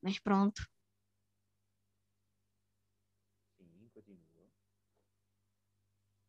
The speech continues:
Speaker 1: Ah, mas pron-, mas pronto, eu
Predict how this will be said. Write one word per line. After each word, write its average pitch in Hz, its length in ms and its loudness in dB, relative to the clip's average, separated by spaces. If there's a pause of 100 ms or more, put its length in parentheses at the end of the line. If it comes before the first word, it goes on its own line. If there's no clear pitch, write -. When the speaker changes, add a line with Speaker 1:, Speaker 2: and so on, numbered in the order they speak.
(300)
Speaker 1:
Ah, 226 360 8
mas 214 400 4 (240)
pron-, 202 680 4
mas 214 320 4
pronto, 233 460 6
eu 220 260 6